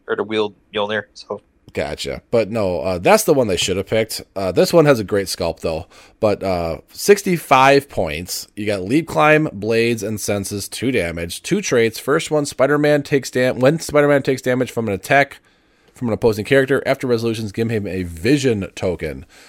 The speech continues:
Speaker 2: The first time each game Spider-Man would be K O'd, you may instead remove all of his vision tokens. If you do, turn him to click eight and heal him one click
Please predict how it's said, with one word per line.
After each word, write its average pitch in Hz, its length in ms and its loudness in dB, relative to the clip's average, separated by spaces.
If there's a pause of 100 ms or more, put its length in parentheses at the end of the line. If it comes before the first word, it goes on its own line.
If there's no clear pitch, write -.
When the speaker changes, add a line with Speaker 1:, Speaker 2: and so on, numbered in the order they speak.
(180)
Speaker 2:
The 101 80 -4
first 180 440 0
time 127 440 2
each 139 300 -6
game 110 320 -2
Spider-Man 123 720 0
would 101 200 -2
be 98 120 -4
K 95 260 -2
O'd, 127 220 2
you 117 100 -4
may 101 140 -4
instead 123 340 -2
remove 104 400 -4
all 156 240 4
of 147 60 4
his 127 120 2
vision 107 320 -4
tokens. 101 520 -4
If - 200 -10
you 92 80 -6
do, 131 260 -2
turn 131 280 -4
him 120 100 -4
to 98 100 -8
click - 300 -4
eight 127 200 -2
and 104 120 -10
heal 113 160 -2
him 107 180 -2
one 113 220 -4
click 117 340 -2